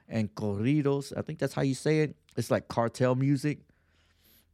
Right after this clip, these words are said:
I just had to figure out which one to play, so I started playing all of 'em. Still, that way nobody at, can hear my music, thinks I'm picking any side or nothing like that. It's like, this is all gangster shit, then it's gonna be all gangster shit. This is about as gangster as these fucking ribs, man.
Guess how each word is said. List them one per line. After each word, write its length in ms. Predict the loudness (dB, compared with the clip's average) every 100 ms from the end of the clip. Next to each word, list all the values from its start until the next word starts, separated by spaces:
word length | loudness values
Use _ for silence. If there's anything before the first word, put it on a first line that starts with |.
| -2
I 100 | 2
just 160 | 4
had 160 | 4 4
to 80 | 0
figure 400 | -2 -2 2 2
out 140 | 2
which 200 | 0 -2
one 180 | -2 0
to 60 | -2
play, 360 | 0 2 2
so 180 | 2 2
I 80 | 2
started 300 | 2 -2 -2
playing 360 | -4 -2 0 0
all 300 | 2 4 4
of 120 | 2
'em. 180 | -2 -10
Still, 280 | -14 -2 2
that 160 | 2 2
way 180 | 2 2
nobody 540 | 2 4 4 4 2
at, 260 | 0 -2 -6
can 220 | -4 -2
hear 200 | 2 2
my 140 | 4
music, 540 | 2 4 4 4 0 -4 -20 -20 -4
thinks 240 | -2 -2
I'm 140 | -2 -2
picking 340 | -2 0 0
any 180 | 0 -2
side 580 | -2 -2 0 -2 -6 -10
or 80 | -4
nothing 400 | -2 -4 -4 -4
like 200 | -4 -2
that. 220 | -2 -2
It's 140 | -6
like, 120 | -8
this 180 | -2 -2
is 140 | 0 2
all 180 | 2
gangster 460 | 2 0 0 0 -4
shit, 420 | -2 0 0 -4 -18 _ _ _
then 160 | -2
it's 180 | 0 0
gonna 200 | 0 0
be 200 | 2 2
all 200 | 2 2
gangster 440 | 2 0 0 -4 -10
shit. 400 | -2 -2 -2 -6
This 160 | -6
is 100 | -2
about 220 | 0 2
as 80 | 0
gangster 440 | 0 2 2 2 2
as 120 | 2
these 160 | -2
fucking 400 | 0 0 2 -2
ribs, 420 | 4 8 8 4 -2
man. 300 | -4 -4